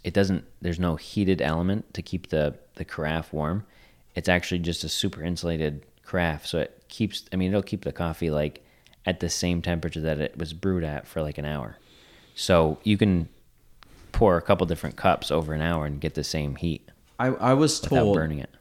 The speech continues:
Speaker 2: I, I, yeah, I was told that the, the reason Starbucks, and again, probably different kind of beans and stuff like that, but it's the heat at which they,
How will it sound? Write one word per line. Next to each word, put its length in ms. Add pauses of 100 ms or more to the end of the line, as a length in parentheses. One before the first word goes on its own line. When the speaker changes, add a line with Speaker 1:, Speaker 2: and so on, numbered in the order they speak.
(140)
Speaker 2:
I, 180 (120)
I, 160
yeah, 200
I 40
was 180
told 360
that 340
the, 380 (1300)
the 120
reason 560
Starbucks, 560
and 80
again, 220
probably 280
different 320
kind 140
of 80
beans 300
and 80
stuff 200
like 140
that, 220
but 100
it's 140
the 100
heat 260
at 140
which 200
they, 140